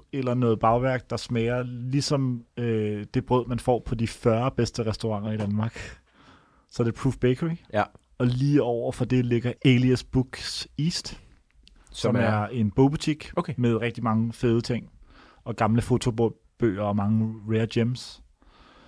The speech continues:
Speaker 1: Silver Lake, sådan hovedgaden, er lort.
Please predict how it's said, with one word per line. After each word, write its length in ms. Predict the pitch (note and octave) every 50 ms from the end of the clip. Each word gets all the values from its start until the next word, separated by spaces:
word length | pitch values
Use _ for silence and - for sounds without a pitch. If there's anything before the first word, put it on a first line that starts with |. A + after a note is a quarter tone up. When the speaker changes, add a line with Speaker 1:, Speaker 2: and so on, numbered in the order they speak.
| - _ _ _ _ - - - - _
Speaker 1:
Silver 360 | - - - C#3+ D3 D3 F3
Lake, 380 | E3+ D#3 C#3+ C3+ B2+ - - -
sådan 340 | - - B2 - A#2+ A#2 A#2 C3+
hovedgaden, 840 | B2 - - B2+ B2+ C#3 D#3 D3+ C3+ A#2+ G#2+ G2+ G2+ G2+ G2 F#2 - _
er 60 | B2
lort. 400 | A2+ G#2+ E2 - - - - -